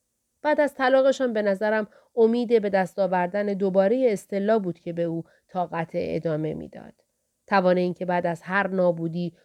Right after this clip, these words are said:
دوباره روی پا بایستد. همیشه می‌دانستم وقتی دوست ورشکسته‌ام حرف از بازارهای دست نخورده می‌زند، قصدش سوار شدن دوباره اسب سوداگری است. جمعیت سالخوردگان.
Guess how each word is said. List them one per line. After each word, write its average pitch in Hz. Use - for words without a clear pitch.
دوباره 175
روی 160
پا 156
بایستد. -
همیشه 320
می‌دانستم 220
وقتی 185
دوست 196
ورشکسته‌ام 180
حرف 190
از 180
بازارهای 180
دست 180
نخورده 175
می‌زند، 175
قصدش 277
سوار 196
شدن 208
دوباره 214
اسب 233
سوداگری 165
است. -
جمعیت 240
سالخوردگان. 175